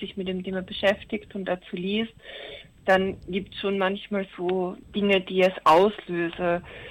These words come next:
quasi gesehen werden, wie sehr oft ist eine Vergewaltigung, ne, in so einer, in einer, in einem Selbsterfahrungsbericht oder da be-, dass so etwas Drastisches passiert, was Dramatisches, und dann ist die Essstörung eben,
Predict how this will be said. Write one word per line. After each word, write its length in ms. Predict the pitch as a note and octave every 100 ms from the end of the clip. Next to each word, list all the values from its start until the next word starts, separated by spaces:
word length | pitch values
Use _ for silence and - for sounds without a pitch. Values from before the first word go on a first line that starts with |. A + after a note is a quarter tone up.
| - - -
quasi 340 | F#3 F3+ -
gesehen 340 | - - E3 F3+
werden, 180 | F3
wie 140 | E3 F3
sehr 160 | G3 E3
oft 160 | F#3 - - - -
ist 180 | F3+
eine 140 | - F#3
Vergewaltigung, 1000 | - F3+ E3+ C#3+ D#3+ - D#3+ - D#3 D#3
ne, 220 | E3 F#3+
in 140 | F3+ -
so 80 | F3
einer, 280 | E3+ E3 F3+ - - - - - -
in 160 | F3+ F3+
einer, 420 | E3+ E3+ D#3+ - - -
in 100 | E3
einem 180 | E3+ E3
Selbsterfahrungsbericht 1300 | D#3 - - F3+ E3 D3+ D#3+ - - - E3 E3 -
oder 300 | - D#3+ D#3+ - - - - - -
da 80 |
be-, 180 | F#3 F3+ -
dass 140 | F#3 F#3
so 160 | - F#3+
etwas 240 | F3+ F#3 -
Drastisches 580 | - F3 - G3+ - F3+ -
passiert, 580 | F#3+ - G3+ G#3 G#3 -
was 140 | F#3+ -
Dramatisches, 840 | F3+ E3+ E3 F#3 G#3 G#3 G#3 A3 - - - - - - -
und 220 | G3 F#3
dann 260 | D#3+ F3+ E3
ist 140 | - -
die 80 | F#3
Essstörung 640 | E3+ E3+ - F3+ F3+ F3+
eben, 480 | - E3+ F3 F3+